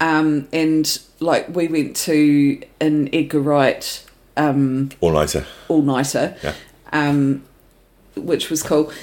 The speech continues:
Speaker 1: Um, but I, I could do this with Agents of shield. I could just watch it,
Speaker 2: The
Speaker 1: like,
Speaker 2: thing with Agents of
Speaker 1: back to
Speaker 2: shield,
Speaker 1: back.
Speaker 2: and we will get into the breakdown of the episode in a moment, but this is a good point in the season to kind of take stock. The thing about Agents of shield is that it gets a whole bunch of things right.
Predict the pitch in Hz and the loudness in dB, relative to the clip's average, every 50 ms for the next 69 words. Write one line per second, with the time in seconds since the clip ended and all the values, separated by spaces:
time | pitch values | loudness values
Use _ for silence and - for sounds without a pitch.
0 | - - - _ 160 170 170 165 160 - - - - 170 - - 190 190 180 - | -20 -20 -6 _ 0 0 2 0 0 -4 -2 0 0 0 2 2 2 2 2 2
1 | - 156 160 165 160 - 175 151 - 160 151 135 117 113 - - 143 131 131 - | 2 2 4 2 2 0 -4 0 2 2 2 2 0 -2 -2 -2 -2 -4 -4 0
2 | - 143 131 - 127 - - - 147 139 - 151 131 113 135 135 139 - 147 139 | 0 0 0 0 -2 -4 -4 -4 -4 0 2 2 2 4 2 0 0 -2 -4 -4
3 | 156 151 - - 151 127 - - - 139 - - - - - 220 214 - - 165 | -2 -2 0 2 2 2 2 2 0 0 0 0 -4 -8 -8 -8 -8 -2 0 0
4 | - 269 269 269 277 269 269 247 226 - 190 165 143 139 120 - 185 107 87 82 | 2 2 2 0 0 0 0 0 0 -2 -4 -4 -4 -4 -2 0 0 0 2 0
5 | 76 - 123 90 120 120 131 139 156 175 175 - 170 147 135 117 131 117 - 113 | 0 0 0 0 0 0 2 2 2 0 0 0 -2 -2 0 0 0 0 0 0
6 | 98 - 104 98 90 95 92 - - - 98 82 87 87 82 82 80 78 82 76 | 0 0 0 0 2 0 0 -2 0 -2 -2 -2 -2 -2 -2 -2 -2 -2 -2 -4
7 | - 82 98 110 113 117 110 117 113 127 120 - - 107 101 90 87 92 87 85 | -4 -4 -4 -4 -2 0 0 2 2 2 0 0 0 0 0 0 0 -2 -4 -2
8 | - 87 82 71 80 78 - - - 85 80 73 - 78 76 73 - - - - | -2 -2 -4 -4 -6 -8 -8 -4 -2 -2 -2 0 0 0 0 0 -2 -2 -2 -2
9 | - - - - - - - - - - - - 131 - 202 226 233 220 180 170 | -2 -6 -14 -18 -18 -16 -16 -16 -18 -16 -4 -2 0 0 2 2 2 2 2 2
10 | 160 - 143 120 - 107 - - 120 98 90 76 71 69 - - - - - _ | 0 -2 -4 -6 -6 -6 -4 -2 2 4 4 2 2 0 -6 -14 -20 -20 -20 _
11 | _ _ _ _ _ _ _ _ _ _ - - - - 95 95 85 - - 98 | _ _ _ _ _ _ _ _ _ _ -20 -20 -12 -8 -8 -6 -6 -4 -4 -4
12 | 95 - - 110 98 - - 117 117 117 - - - 107 101 135 127 123 - - | -4 -6 -8 -14 -14 -6 -4 -4 -4 -2 -4 -8 -8 -4 -2 -2 -2 0 0 0
13 | 85 87 87 - - 95 - - 107 107 104 98 110 120 120 127 123 - | 0 0 0 -2 -4 -4 -2 -2 -2 -2 0 0 0 2 2 2 0 -4